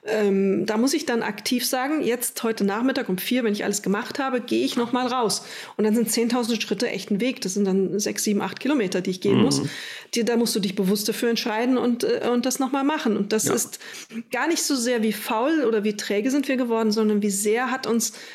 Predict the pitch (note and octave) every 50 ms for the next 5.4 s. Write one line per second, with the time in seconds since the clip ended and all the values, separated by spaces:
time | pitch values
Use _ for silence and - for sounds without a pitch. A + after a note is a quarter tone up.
0 | - - - - A#3 A3+ A3+ B3 - - - - - - C#4 B3+ A#3 A#3+ A#3 A3+
1 | A3+ G#3 A3+ F#3+ G#3 A3+ C4 C4 G#3+ F#3 E3+ E3 F3+ F3 - F3+ F#3 E3+ E3 -
2 | - F3 E3 F3 E3 D#3 F3+ F#3 F3+ - - - - - - - - - - -
3 | - G#3+ G#3 G3+ A3 A3+ A3 G#3+ G3 G#3 A#3+ B3+ C4 C4 C#4+ - B3+ A#3 - -
4 | - A#3+ A3+ G#3+ A#3 A3 - A#3+ A3 A3 A3 G#3+ A3 G#3+ F#3 A3 G#3 G#3 G3+ G#3
5 | G#3+ A#3 C4+ F4 F4+ E4 - -